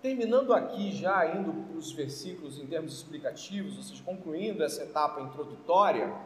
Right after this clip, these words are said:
Marcos tem intenções claras aqui para nós.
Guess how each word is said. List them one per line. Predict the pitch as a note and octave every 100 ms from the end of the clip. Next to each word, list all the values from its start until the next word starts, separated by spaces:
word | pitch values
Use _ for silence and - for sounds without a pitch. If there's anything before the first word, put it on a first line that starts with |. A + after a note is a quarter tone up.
| - - - - - - - - - - - - - - - - - -
Marcos | - A#3 B3 B3+
tem | - B3+ A#3+
intenções | A3 G3 G3 G#3 G3
claras | - G3+ F#3+ E3+ D#3
aqui | - E3+
para | D3+ C#3+
nós. | A#2+ F#2 - - - -